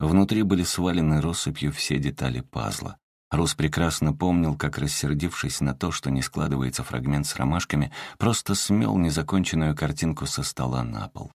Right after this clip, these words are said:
Очевидно, помощница по дому Валентина Павловна все собрала, подняла и вернула в коробку. «Интересно», подумал Руслан,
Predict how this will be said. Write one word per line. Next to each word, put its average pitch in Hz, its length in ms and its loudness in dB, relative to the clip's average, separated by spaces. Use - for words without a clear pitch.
Очевидно, 98 500 4
помощница 92 680 2
по 87 140 0
дому 98 280 4
Валентина 85 500 0
Павловна 78 540 0
все - 180 0
собрала, 73 600 0
подняла 71 540 0
и 82 160 -2
вернула 67 500 -2
в - 100 -18
коробку. - 560 -8
«Интересно», 92 720 2
подумал 69 440 2
Руслан, 69 460 0